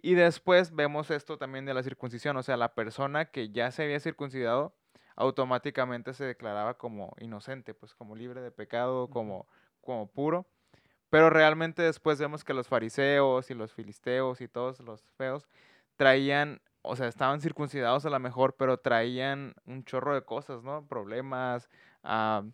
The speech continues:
Speaker 1: división, hasta decían que querían matar a Jesús y, y a cualquier persona que se levantara y, y decía que traía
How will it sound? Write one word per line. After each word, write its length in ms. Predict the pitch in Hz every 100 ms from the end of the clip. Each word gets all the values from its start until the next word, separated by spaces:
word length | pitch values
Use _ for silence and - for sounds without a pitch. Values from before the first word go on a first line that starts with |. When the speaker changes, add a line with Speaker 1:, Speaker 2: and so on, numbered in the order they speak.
| _ _
Speaker 1:
división, 960 | 127 123 110 - 135 135 135 135 139 -
hasta 300 | 131 - 131
decían 400 | 131 135 127 131
que 100 | 123
querían 260 | 117 113
matar 280 | 120 110 117
a 40 |
Jesús 560 | 117 107 160 160 170 160
y, 180 | 135 - _ _ _ -
y 100 | 143
a 40 |
cualquier 320 | 139 139 147
persona 300 | 143 143 160
que 80 | 147
se 100 | 139
levantara 480 | 123 117 120 120 127
y, 160 | 135 123
y 40 |
decía 420 | 117 113 123 123
que 100 | 135
traía 500 | - 107 110 117 113